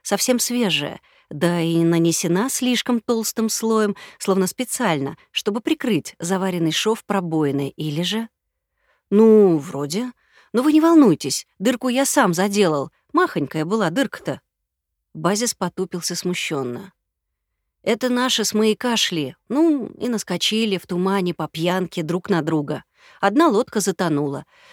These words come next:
Потом мы с Ваней Дергачёвым на место крушения сплавали. Он нырнул, посмотрел, человек он опытный. Сказал, лодка в норме, пробоина небольшая. Ну, я у ребят лодку по дешёвке купил.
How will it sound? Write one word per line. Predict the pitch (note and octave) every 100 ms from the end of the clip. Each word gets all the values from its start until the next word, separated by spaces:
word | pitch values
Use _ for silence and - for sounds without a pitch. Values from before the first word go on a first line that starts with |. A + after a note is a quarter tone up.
| _ -
Потом | G#3 E4+ E4+ F#3+
мы | - C4 G#3
с | D#3+ A3
Ваней | E4 D4
Дергачёвым | D3+ D3+ D#3+ E3 F#3 D3+ C#3+
на | A#3
место | C#4+ A3 A#3
крушения | A#3 A#3 - D#3+ E3+
сплавали. | E3+ - E3 D#3 D#3 D3+ D#3+ _ _ _
Он | F4 F#4+ G3+
нырнул, | D#3 D#3 B3 C#4+ C#4+ -
посмотрел, | A#3+ G3 D3+ - G#3 A#3 -
человек | - F3 G#3+ G#3+
он | D3+
опытный. | C#3 F3+ F#3 G3 G#3 - - -
Сказал, | - A#3 C4+ C4+ -
лодка | F3 D#4+ - E4
в |
норме, | D#4 E4 C#4+ C4+ -
пробоина | G#3 A3 D4 F4+ G3
небольшая. | D3 C#3+ C#3 - G3+ F#3+ F#3 _ -
Ну, | D#4+ G4+ D4+
я | D#3 C#3+ C#3+
у |
ребят | D#3 D#3 D3+ E3+
лодку | A#3+ D#4 C#4+
по | B3
дешёвке | A#3 B3 A#3+ - A#3
купил. | A#3 - A3+